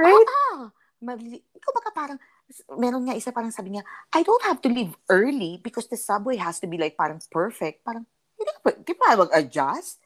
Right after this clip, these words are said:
Speaker 2: Dahil alam mo na nga na kahit papaano, nadidelay ang subway. Yung mga
Speaker 1: Walang
Speaker 2: ganun nilang
Speaker 1: coping.
Speaker 2: mga
Speaker 1: Wala bang coping
Speaker 2: reasoning.
Speaker 1: mechanism,
Speaker 2: Oo.
Speaker 1: eh, di ba?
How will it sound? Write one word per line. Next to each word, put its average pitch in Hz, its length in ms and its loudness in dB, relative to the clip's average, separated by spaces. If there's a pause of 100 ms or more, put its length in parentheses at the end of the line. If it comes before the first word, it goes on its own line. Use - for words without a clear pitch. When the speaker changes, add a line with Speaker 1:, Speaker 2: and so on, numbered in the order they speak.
Speaker 2:
Dahil 220 160 -6
alam 185 240 -4
mo 185 80 -12
na 175 80 -12
nga 180 160 -10
na 175 80 -16
kahit 165 320 -12
papaano, 165 320 -12
nadidelay 156 560 -8
ang 151 80 -14
subway. 139 480 -6
Yung 440 80 4
mga 523 240 4
Speaker 1:
Walang - 160 8
Speaker 2:
ganun 320 160 8
nilang 302 160 2
Speaker 1:
coping. 262 160 6
Speaker 2:
mga 262 160 -4
Speaker 1:
Wala 330 160 4
bang 392 160 6
coping 370 240 4
Speaker 2:
reasoning. 285 240 0
Speaker 1:
mechanism, 254 640 -2
Speaker 2:
Oo. 320 80 2
Speaker 1:
eh, 330 120 0 (120)
di 277 80 2
ba? 190 180 0